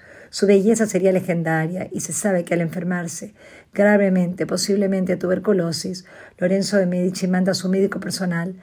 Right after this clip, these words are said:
para tratar de salvarle la vida. Moriría prematuramente antes de cumplir veintitrés años y toda Florencia lamentaría su muerte. En ese momento, Botticelli tenía treinta y ocho años. Viviría hasta los sesenta y cinco, y a lo lar-, largo de su existencia, sus éxitos y vicisitudes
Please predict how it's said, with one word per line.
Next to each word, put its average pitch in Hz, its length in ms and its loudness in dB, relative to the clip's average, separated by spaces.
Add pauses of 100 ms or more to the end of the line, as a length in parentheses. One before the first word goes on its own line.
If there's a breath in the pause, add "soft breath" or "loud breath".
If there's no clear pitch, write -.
(300 loud breath)
para 175 220 -4
tratar 180 300 -2
de 170 40 -4
salvarle 180 400 -2
la 175 120 -4
vida. 175 340 -8 (440 soft breath)
Moriría 202 480 4
prematuramente 190 800 0
antes 185 180 0
de 185 100 0
cumplir 180 300 -2
veintitrés 185 540 -2
años 175 400 -4 (340 loud breath)
y 180 100 -4
toda 208 220 4
Florencia 180 480 0
lamentaría 170 520 0
su - 140 -10
muerte. - 380 -12 (540 loud breath)
En 196 80 -2
ese 220 200 4
momento, 180 520 2
Botticelli 180 480 0
tenía 180 260 -2
treinta 165 260 -4
y 170 80 -2
ocho 170 280 -8
años. 143 440 -8 (280 loud breath)
Viviría 214 500 2
hasta 175 320 -8
los 165 120 -2
sesenta 165 360 -4
y 160 80 -2
cinco, 165 560 -8 (420 loud breath)
y 196 60 0
a 190 60 4
lo 196 100 6
lar-, 208 400 4
largo 208 320 2
de 185 80 6
su - 140 -6
existencia, 180 640 -2
sus 160 260 -6
éxitos - 460 -4
y - 60 -4
vicisitudes 185 800 -4